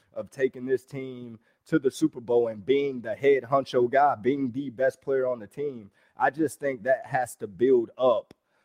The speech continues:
you know, until we get there. And like I said, early on, we're gonna deliver, uh, the run as, as, as good as we can. But I think at the end of the day, if Matt Ryan have a bad year or is not the Matt Ryan that we know he is,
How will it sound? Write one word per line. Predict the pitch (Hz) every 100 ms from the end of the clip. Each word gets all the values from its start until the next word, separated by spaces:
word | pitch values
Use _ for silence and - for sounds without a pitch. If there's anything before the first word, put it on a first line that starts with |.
| _ -
you | 143
know, | 127 110
until | 104 143
we | 127 123
get | 104 139 -
there. | 123 120
And | 117
like | 127 127
I | 117
said, | - 139 117
early | 131 135 131
on, | 143 143 143 127
we're |
gonna | 131 135 131
deliver, | 113 120 135 131 135 131 127 _ _ -
uh, | 113 120
the | 113
run | 110 139 139 135
as, | 107 123
as, | 117 107 -
as | 117 104
good | 98 143
as | 135 117
we | 127
can. | 113 139 147 151 143
But | 113
I | 117
think | 127 147 127
at | 120
the | 117 117
end | 139 127
of |
the | 113
day, | 104 127 135
if | 104
Matt | 113 135 104
Ryan | 113 135 135
have | 110 127 110
a | 98
bad | 110 127 120 107
year | 117 131 113 98
or | 98 113 110
is | 107 90
not | 117 123 -
the | 104
Matt | 120 127 104
Ryan | 117 127 123
that | 110 107 95
we | 123 120
know | 110 127 123
he | 117 127 123 113
is, | 143 98 90 _